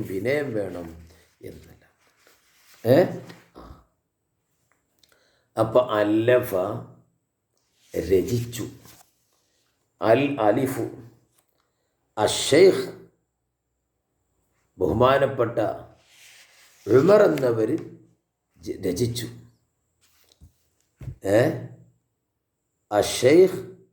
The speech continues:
ഉമർ ബിൻ അബ്ദുൽ ഖാദിർ അൽ ഖാഹിരി, തമിഴ്നാടിലുള്ള കായൽ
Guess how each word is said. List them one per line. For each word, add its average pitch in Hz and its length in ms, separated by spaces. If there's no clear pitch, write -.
ഉമർ 127 320
ബിൻ 156 140
അബ്ദുൽ 123 380
ഖാദിർ 101 400
അൽ 92 100
ഖാഹിരി, 90 500
തമിഴ്നാടിലുള്ള 117 880
കായൽ 143 420